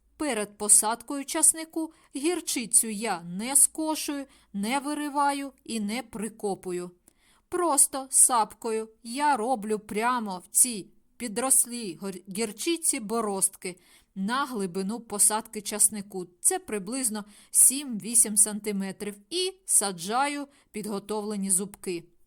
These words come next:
Далі підсипаю деревний попел і закидаю оту посадку землею. Вона вже в мене перемішана з гірчицею. А у міжряддях хай та гірчиця продовжує рости,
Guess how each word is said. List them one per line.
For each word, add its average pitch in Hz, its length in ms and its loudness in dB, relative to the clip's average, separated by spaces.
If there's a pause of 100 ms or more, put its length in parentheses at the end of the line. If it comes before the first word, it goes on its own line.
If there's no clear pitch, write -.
Далі 202 520 -2 (300)
підсипаю 269 800 2 (300)
деревний 220 500 -4
попел 254 640 -4 (180)
і 339 240 -4 (100)
закидаю 208 800 -2
оту 196 260 -6
посадку 202 640 2
землею. 185 640 -2 (600)
Вона 277 380 -4
вже 277 340 -2
в 233 80 -10
мене 226 280 -6
перемішана 208 800 -4
з 190 80 2
гірчицею. 190 800 -2 (320)
А 392 180 4
у 381 60 -2
міжряддях 339 880 -2 (460)
хай 220 240 -4
та 220 80 -2
гірчиця 233 680 0
продовжує 202 720 -4
рости, 311 480 2